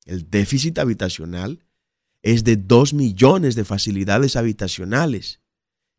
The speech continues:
Y esta administración, incapaz e incompetente,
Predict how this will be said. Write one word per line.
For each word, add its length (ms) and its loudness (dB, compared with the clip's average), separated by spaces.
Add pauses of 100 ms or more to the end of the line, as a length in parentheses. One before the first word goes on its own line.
(160)
Y 200 -4
esta 240 2
administración, 1040 0
incapaz 720 -6
e 60 -4
incompetente, 1040 0